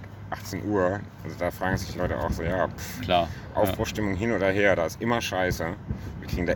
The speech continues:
Speaker 1: immer Stress, wieso soll ich da nochmal hinfahren?
Speaker 2: Ja.
Speaker 1: Ich war da schon zehnmal.
Speaker 2: Ja, kann ich nachvollziehen.
Speaker 1: Und ja, das ist schwierig zu sagen. Also diese Zahlen divergieren so unfassbar bis heute.
Speaker 2: Mhm.
Speaker 1: Wir waren,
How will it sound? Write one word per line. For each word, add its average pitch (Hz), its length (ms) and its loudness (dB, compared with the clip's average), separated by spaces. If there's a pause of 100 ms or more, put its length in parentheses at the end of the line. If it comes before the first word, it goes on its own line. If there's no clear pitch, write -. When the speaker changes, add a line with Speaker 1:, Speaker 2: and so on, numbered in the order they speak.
Speaker 1:
immer 113 240 2
Stress, 90 320 -2
wieso 78 160 -4
soll 82 100 0
ich 82 80 -2
da 85 120 -2
nochmal 82 240 2
hinfahren? 82 400 0
Speaker 2:
Ja. 95 200 6
Speaker 1:
Ich 78 100 -4
war 92 100 0
da 87 180 4
schon 73 220 -6
zehnmal. 69 520 -4
Speaker 2:
Ja, 90 120 -2
kann - 440 -10
ich 80 120 -6
nachvollziehen. 82 520 -6 (800)
Speaker 1:
Und 92 420 0 (1300)
ja, 113 340 10 (180)
das 85 180 -8
ist 92 100 -10
schwierig 117 260 -4
zu - 140 -10
sagen. 113 320 0
Also 85 260 -4 (760)
diese 87 320 -4
Zahlen 104 600 0 (120)
divergieren 110 540 0
so 110 140 -2 (160)
unfassbar 127 800 4
bis - 220 -6
heute. 92 380 4
Speaker 2:
Mhm. 92 100 -2 (1160)
Speaker 1:
Wir 87 120 0
waren, 98 440 4